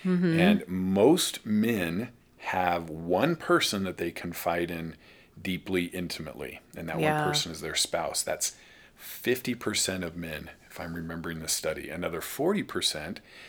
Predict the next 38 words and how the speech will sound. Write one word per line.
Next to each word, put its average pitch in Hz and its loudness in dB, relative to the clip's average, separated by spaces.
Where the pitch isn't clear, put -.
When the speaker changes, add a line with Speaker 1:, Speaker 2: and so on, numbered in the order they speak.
Speaker 2:
have 85 0
their 85 -6
spouse 82 0
and 82 -8
one 85 -6
other 80 -6
person, - -4
like 78 -12
maybe 80 -10
a 80 -8
brother 80 -4
or, 78 -6
or 85 -8
a 82 -6
neighbor, 82 -2
um, 80 -6
that - -4
they 170 -2
Speaker 1:
A - -2
best 165 -6
Speaker 2:
confide 170 2
in. - 4
Speaker 1:
friend, - 0
Speaker 2:
So 113 8
Speaker 1:
yeah. - 4
Speaker 2:
ninety 147 4
percent, 85 -4
I - -8
want 80 -6
you 98 -4
to 87 -6
think 127 2
about 92 -4
this, - -6
ninety 95 0
percent 98 0
of 85 -4
men 78 -6